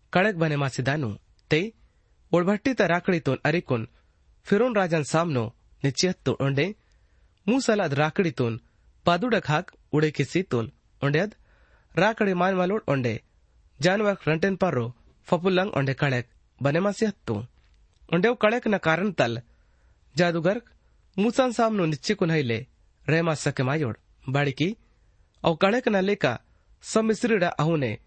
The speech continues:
जादूगर न भी पश्चिमत तांग ओंडे इदन बात ते परमेश्वर फिरौन त मन तुन कट्टर किसी तुल ओंडे बहुन परमेश्वर मूसन इंजे मत तोलते बोलियाने के फिरौन राजल परमेश्वर ता आइले किंजुल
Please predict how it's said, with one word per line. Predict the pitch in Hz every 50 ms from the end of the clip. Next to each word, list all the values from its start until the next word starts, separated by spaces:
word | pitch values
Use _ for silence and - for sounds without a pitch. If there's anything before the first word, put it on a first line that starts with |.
| _ _ _ _ _ _ _ _ _ _ -
जादूगर | 185 185 185 175 208 180 208 220 226
न | 214 196 160
भी | 123 127 117 110 123 _ _ _ - -
पश्चिमत | 131 - - 165 185 208 202 _ -
तांग | 117 110 110 - _ _ _ _ _ _ _ _ _ _ -
ओंडे | 180 214 254 277
इदन | 240 240 220 196
बात | 170 180 202 208 -
ते | - 170
परमेश्वर | - 147 143 160 170 165 - - 120 110 127 - _ _ _ _ _ _ _ _ _
फिरौन | - - 202 226 254 254
त | - 202
मन | 165 151 165 190 180
तुन | - 127 117 110 110 _ _ _ _ _ _ _ _ -
कट्टर | - 151 127 - 135 123 -
किसी | - 143 - - 226 226
तुल | - - 123 107 113 120 _ _ _ _ _ _ _ _ _ _ _ _ -
ओंडे | 180 180
बहुन | 165 208 262 277 -
परमेश्वर | - 214 202 220 240 220 - 226 208
मूसन | 202 208 202 156 - 156 143 - -
इंजे | 160 156 156 170
मत | 170 165 - -
तोलते | 202 214 185 - 147 123 110 123 - _ _ _ _ _ _ -
बोलियाने | 160 165 160 170 180 208 247 247
के | - 185 165
फिरौन | - - 156 151 143
राजल | 135 156 180 165 143 131 117 123 - _ _ _ _ _ _ _ -
परमेश्वर | 185 175 165 196 214 - - 254 247 240
ता | - - 127 117 117 - _ _ _ - -
आइले | 139 151 170 180
किंजुल | - 220 220 202 156 123 95 -